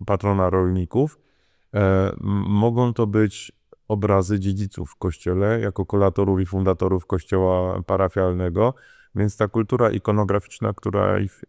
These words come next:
utożsamia z daną okolicą, e, też jest istotna. Jeszcze jedna rzecz. Wydaje mi się, że w staropolskiej Polsce, w tej, e, powiedzmy, Sarmacji, wszyscy ze sobą umieją się porozumieć, rozmawiają, oceniają się,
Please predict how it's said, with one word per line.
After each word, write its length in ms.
utożsamia 640
z 40
daną 320
okolicą, 560
e, 260
też 180
jest 160
istotna. 540
Jeszcze 280
jedna 280
rzecz. 260
Wydaje 300
mi 100
się, 140
że 280
w 80
staropolskiej 800
Polsce, 440
w 40
tej, 380
e, 100
powiedzmy, 380
Sarmacji, 640
wszyscy 320
ze 120
sobą 400
umieją 400
się 120
porozumieć, 560
rozmawiają, 720
oceniają 720
się, 300